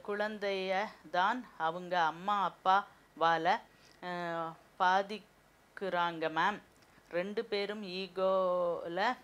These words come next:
வாழ்ந்துட்டு இருக்காங்க மேம். அவங்க ரெண்டு பேரும் சண்டை போற-, போறதுனால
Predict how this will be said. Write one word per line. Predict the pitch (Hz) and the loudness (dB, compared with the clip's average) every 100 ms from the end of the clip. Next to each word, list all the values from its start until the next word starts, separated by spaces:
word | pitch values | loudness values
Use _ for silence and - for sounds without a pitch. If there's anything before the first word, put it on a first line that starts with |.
| - _ - - - - _ - | -18 _ -20 -20 -20 -20 _ -8
வாழ்ந்துட்டு | 165 175 190 190 180 170 220 | -2 0 -2 -6 -10 -10 -6
இருக்காங்க | 202 170 165 165 160 | -6 -6 -6 -6 -6
மேம். | 156 165 185 - _ _ | -4 -4 -4 -8 _ _
அவங்க | 160 160 160 | -10 -8 -8
ரெண்டு | 160 175 180 | -8 -10 -10
பேரும் | 180 180 190 214 226 - _ _ - - _ _ _ _ - - | -8 -8 -8 -10 -14 -18 _ _ -20 -20 _ _ _ _ -20 -18
சண்டை | - 165 175 185 185 190 - - _ _ _ _ - | -12 -12 -6 -4 -2 -4 -10 -20 _ _ _ _ -8
போற-, | 170 170 170 160 151 - _ - | -4 -2 -2 -4 -6 -14 _ -6
போறதுனால | 170 165 160 160 156 151 214 247 202 175 175 214 | -4 -2 -4 -4 -6 -2 2 2 2 0 6 8